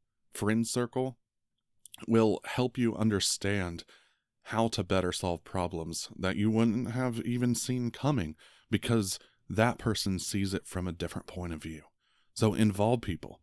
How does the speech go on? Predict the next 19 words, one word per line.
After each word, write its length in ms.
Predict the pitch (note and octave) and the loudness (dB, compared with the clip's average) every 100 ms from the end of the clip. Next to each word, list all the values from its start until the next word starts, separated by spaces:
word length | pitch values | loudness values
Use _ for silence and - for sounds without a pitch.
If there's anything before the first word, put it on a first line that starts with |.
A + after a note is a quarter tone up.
| - | 0
get 140 | C3 | 0
people 300 | - D3 C#3+ | 0 -2 0
involved, 520 | B2 G#2 G#2+ G#2 - - _ _ - | 0 2 2 0 -4 -18 _ _ -4
and 160 | G2+ | -2
ask 460 | - F#2+ G#2+ - - | -2 -2 -4 -4 -10
for 260 | - - F2 | -10 -4 -2
varying 480 | F#2+ F#2 F#2 F2+ E2+ | 0 0 0 -2 -4
insights. 560 | F2+ - E2+ C#2 - - G2+ | -4 -6 -10 -10 -12 -8 -2
Ask 300 | A2 - - | 0 -2 -4
for 160 | F#2+ | -6
what 460 | F2 F2 G#2 A2+ - | -6 -2 2 2 2
they 160 | F#2+ F#2+ | 0 0
see 400 | - G2+ F2+ F2 - _ _ _ | -2 -4 -4 -8 -14 _ _ _
that 200 | G#2 G2+ | 0 0
could 140 | - G2 | 2 2
be 120 | F#2 | 2
a 60 | F2+ | 0
potential 540 | G2+ - G2 F#2+ - | -2 -2 -2 -2 0
issue, 340 | F#2+ - C3 | 0 0 -2